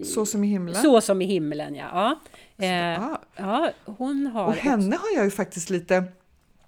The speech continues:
Speaker 1: så här connection med. Nu blir det lite sån här jag mötte Lasse-historia,
Speaker 2: Ah, ja,
Speaker 1: du
Speaker 2: ja,
Speaker 1: vet.
Speaker 2: berätta om när du mötte Vicky von,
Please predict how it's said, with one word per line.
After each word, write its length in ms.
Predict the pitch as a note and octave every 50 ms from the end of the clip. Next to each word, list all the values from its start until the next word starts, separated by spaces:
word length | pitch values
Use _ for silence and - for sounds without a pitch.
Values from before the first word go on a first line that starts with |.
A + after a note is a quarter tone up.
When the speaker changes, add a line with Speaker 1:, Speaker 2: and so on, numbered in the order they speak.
| _ _ _ - - - F3+ D#3+
Speaker 1:
så 60 | F#3+
här 80 | F3 D3+
connection 680 | - - G3+ E3+ E3 D#3 - - - - B3 A3 F#3+
med. 160 | C3+ A2+ C3+
Nu 100 | F3+ G3
blir 200 | F3+ F#3 F3 E3
det 60 | C#3+
lite 160 | D#3 D3 - -
sån 120 | - - C#3
här 80 | C3+ C3+ D3+
jag 100 | D3 D3+
mötte 300 | D3+ C#3+ - - - D3
Lasse-historia, 680 | D3 D3+ - - - - - D3+ C#3 - G3+ G3 G3+ G#3
Speaker 2:
Ah, 140 | G#3+ A3+ G#3+
ja, 180 | F#3+ E3+ D#3 D3+
Speaker 1:
du 80 | -
Speaker 2:
ja, 100 | F#3 F#3
Speaker 1:
vet. 100 | G3 G3+
Speaker 2:
berätta 440 | F#3 A3+ G#3+ G#3+ - - - - F3
om 120 | D#3+ E3 E3
när 120 | D#3+ E3+
du 80 | F#3 F#3+
mötte 380 | G#3 G#3+ A3 - - - G3+
Vicky 320 | F#3 A#3+ B3 - - A3 G#3+ -
von, 120 | G3+ F#3